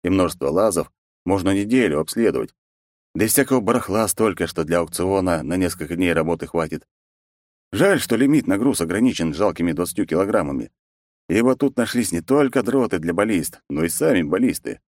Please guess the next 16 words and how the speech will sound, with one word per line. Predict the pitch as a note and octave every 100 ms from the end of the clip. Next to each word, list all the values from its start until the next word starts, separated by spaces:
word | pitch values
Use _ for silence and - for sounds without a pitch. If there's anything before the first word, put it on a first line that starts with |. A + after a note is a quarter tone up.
| _ _ _ _ _ _
Кроме | - C#3+ C3
тех, | D3 A2+
что | G2+
стояли | - A2 G2
наверху | F#2 F2+ - C3+
у |
стены, | G#2 - G2+ C3 C#2 - _ _ _ -
три | G#2+ C3+
штуки | - C3 A2
были | F#2 G#2+
складированы | F#2+ F2+ F2+ G#2 F#2+ F2+
в |
ящиках | G#2+ C3 G2+ D2 - - _ _ _ _ -
на | D#2+
внутреннем | G2 F2+ D#2+ D#2
дворе. | D#2+ A#2 D#2+ -